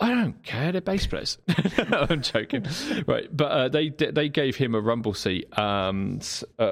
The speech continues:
or is it a bucket seat? One of the two. They've got one called bucket seat, one called rumble seat. And Pete Townsend turned round to their keyboard player and said, um,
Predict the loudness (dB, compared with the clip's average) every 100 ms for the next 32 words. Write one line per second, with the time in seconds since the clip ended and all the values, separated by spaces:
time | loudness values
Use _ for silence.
0 | 2 0 2 0 2 0 -2 -2 0 2
1 | 2 0 0 0 0 0 0 0 -2 -2
2 | -4 -4 -4 -2 -2 -2 -2 -2 -2 -4
3 | -4 -6 -10 _ -20 -18 -14 -12 -6 -2
4 | -2 0 0 0 -2 -2 -2 -2 0 0
5 | 0 -2 -2 -2 0 -2 -2 -4 -2 -2
6 | 0 -2 -4 -4 -2 -2 -2 -2 -4 -6
7 | -8